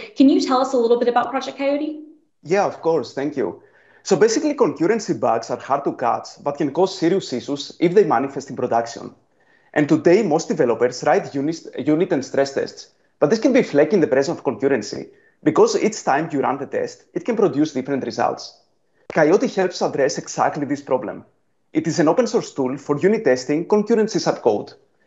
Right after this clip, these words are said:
Speaker 2: It allows you to test, for example, what happens when your service receives two requests at the same time. And now the cool thing is that Coyote takes full control of your program's concurrent execution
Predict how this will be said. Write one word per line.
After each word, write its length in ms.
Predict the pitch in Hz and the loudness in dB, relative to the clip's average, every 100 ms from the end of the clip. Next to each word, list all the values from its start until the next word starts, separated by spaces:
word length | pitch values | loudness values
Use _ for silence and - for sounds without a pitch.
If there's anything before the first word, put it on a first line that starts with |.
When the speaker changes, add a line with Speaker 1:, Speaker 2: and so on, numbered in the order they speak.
| _ _ | _ _
Speaker 2:
It 160 | 160 156 | 2 4
allows 260 | 135 190 | 4 2
you 60 | 247 | 0
to 100 | 175 | -2
test, 220 | 143 151 | -2 -4
for 80 | 185 | -6
example, 580 | - - 139 - 98 - _ _ _ | -8 -8 -10 -8 -10 -12 _ _ _
what 220 | 135 208 | -2 0
happens 300 | 220 208 226 | 0 -2 -4
when 100 | 214 | -4
your 140 | 220 214 | -4 -4
service 480 | 156 120 127 147 | -4 -4 -4 -4
receives 400 | - - 143 135 | -6 -6 -4 -6
two 160 | - 226 | 0 2
requests 420 | 233 220 123 - | 2 2 2 2
at 60 | - | -2
the 80 | 110 | -4
same 240 | 123 120 | -2 0
time. 320 | 120 110 87 - _ _ _ _ - | 2 0 -4 -12 _ _ _ _ -2
And 140 | - | 2
now 80 | 175 | 4
the 140 | 226 277 | 4 4
cool 160 | 262 | 2
thing 440 | 269 180 127 151 - | 0 -2 -2 -4 -10
is 120 | - | -2
that 140 | 190 - | 0 2
Coyote 320 | 160 160 233 | 2 2 2
takes 220 | 196 196 | 0 0
full 240 | - 208 240 | -2 0 2
control 600 | 247 151 127 117 190 - 147 | 0 2 2 2 0 -6 -2
of 100 | 139 | 0
your 80 | |
program's 380 | 156 151 214 196 | 2 2 0 0
concurrent 400 | - 127 175 180 | -4 -4 -2 0
execution 580 | 151 - 143 147 - - | -2 -6 -6 -4 -6 -12